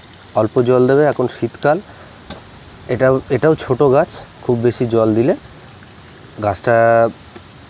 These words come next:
শেকড়টা যতটা টানার ক্ষমতা, ততটাই তোমরা জল দেবে। মোটামুটি একটা জল দিয়ে গাছটা রেখে দেবে। Next time যখন জল দেবে, তখন ওপরের মাটি দেখে নেবে, দেখে নিয়ে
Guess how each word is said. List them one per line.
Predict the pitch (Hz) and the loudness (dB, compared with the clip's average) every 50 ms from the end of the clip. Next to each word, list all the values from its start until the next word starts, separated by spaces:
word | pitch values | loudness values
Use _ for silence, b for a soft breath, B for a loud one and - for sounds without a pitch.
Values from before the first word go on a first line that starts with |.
| - - - - - - - 170 | -20 -20 -20 -20 -16 -8 -6 -4
শেকড়টা | - - 147 131 - 143 127 - 165 | -4 -2 -2 0 0 -2 0 0 0
যতটা | 143 127 131 120 - 147 165 170 | 0 0 0 0 -2 -2 -4 -2
টানার | - 156 147 143 143 139 | 0 0 2 2 2 0
ক্ষমতা, | - - 135 139 147 - 127 - | -2 -2 -2 -2 -2 -2 -4 -4
ততটাই | - 127 113 - 110 117 120 110 - | -4 -4 -2 -2 0 0 0 0 0
তোমরা | 117 110 110 117 | 0 0 0 0
জল | 104 104 101 101 101 98 | 0 0 0 0 0 -2
দেবে। | 104 107 135 180 - - B B B B B B B - - | -2 -4 -6 -8 -12 -14 B B B B B B B -6 -4
মোটামুটি | 135 135 147 160 160 165 151 165 165 | -2 0 0 0 0 2 2 2 0
একটা | 156 - - 156 | 0 0 -2 -2
জল | 135 139 135 131 135 127 | 0 2 2 2 2 2
দিয়ে | 135 156 196 - - - 113 | 2 2 2 0 -2 -4 -4
গাছটা | 113 107 - 131 117 | -4 -4 -2 -2 0
রেখে | 117 113 98 120 | 0 0 0 0
দেবে। | 113 127 131 151 131 | 0 0 0 0 2
Next | 117 131 151 156 - - - | 2 2 2 2 0 0 0
time | 180 175 170 160 | 2 4 4 4
যখন | 160 156 160 160 147 | 4 2 2 2 2
জল | 127 127 127 127 123 120 | 2 2 4 4 4 4
দেবে, | 123 127 135 165 220 B B B B B B B - | 4 4 2 2 0 B B B B B B B -4
তখন | 110 101 123 120 | -4 0 0 0
ওপরের | 117 113 - 123 117 117 117 117 | 0 0 0 0 2 2 2 2
মাটি | 117 117 110 123 | 2 0 -2 -2
দেখে | 113 113 107 - - 117 | -2 -2 -2 -2 0 0
নেবে, | 120 127 143 190 208 | 0 2 0 0 -2
দেখে | 135 104 101 95 - 123 | -4 -4 -4 -2 0 0
নিয়ে | 113 110 113 139 202 | 0 2 2 2 0